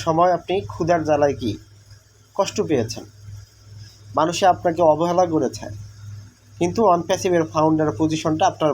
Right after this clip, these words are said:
ভাগ্যকে পরিবর্তন করে দিয়েছে, আপনার স্বপ্নগুলোকে পূরণ করে দিয়েছে, আপনাকে এক জায়গা থেকে আরেক জায়গায় কি এনেছে। তো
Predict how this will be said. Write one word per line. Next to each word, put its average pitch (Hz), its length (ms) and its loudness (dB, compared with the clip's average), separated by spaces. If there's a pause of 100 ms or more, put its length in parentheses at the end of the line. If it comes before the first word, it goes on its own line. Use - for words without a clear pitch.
ভাগ্যকে 139 460 -4
পরিবর্তন 123 420 -2 (100)
করে 104 180 -2
দিয়েছে, 104 220 -6 (440)
আপনার 156 240 0
স্বপ্নগুলোকে 170 680 0
পূরণ 156 220 2 (100)
করে 127 200 -2
দিয়েছে, 101 260 -2 (1000)
আপনাকে 170 340 -2 (180)
এক 127 60 -2 (180)
জায়গা 202 300 4
থেকে 170 220 0
আরেক 151 240 0
জায়গায় 156 320 2
কি 143 80 2 (2250)
এনেছে। 165 340 0 (1040)
তো - 40 -6